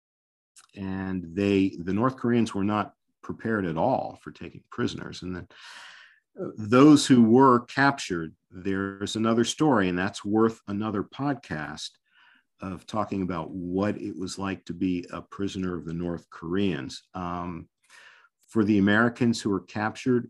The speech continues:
early in the Korean War, their survival rate was not good.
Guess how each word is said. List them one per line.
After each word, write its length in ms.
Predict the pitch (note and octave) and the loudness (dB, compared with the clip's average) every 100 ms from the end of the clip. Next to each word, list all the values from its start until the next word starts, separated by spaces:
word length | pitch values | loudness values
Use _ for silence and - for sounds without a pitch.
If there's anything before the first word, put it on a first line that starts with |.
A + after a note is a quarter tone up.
| - | -6
early 380 | F#2+ G2 G#2+ G#2+ | -2 -2 -2 -2
in 100 | G#2 | -4
the 80 | |
Korean 560 | F#2 - G#2+ G#2+ G#2 G#2 | -6 -6 -2 -2 0 0
War, 300 | A2+ A#2+ A#2+ _ _ - | 2 0 -2 _ _ -6
their 300 | G2 F#2+ A2 | -2 0 -2
survival 600 | - F2+ F#2 F#2+ F#2 E2+ | -4 -4 -2 -2 -4 -6
rate 220 | E2+ - | -6 -8
was 120 | - | -12
not 340 | D#2 D#2+ E2+ E2 E2 | -10 -8 -8 -10 -10
good. 440 | D2+ E2 E2+ D#2 | -6 -4 -4 -8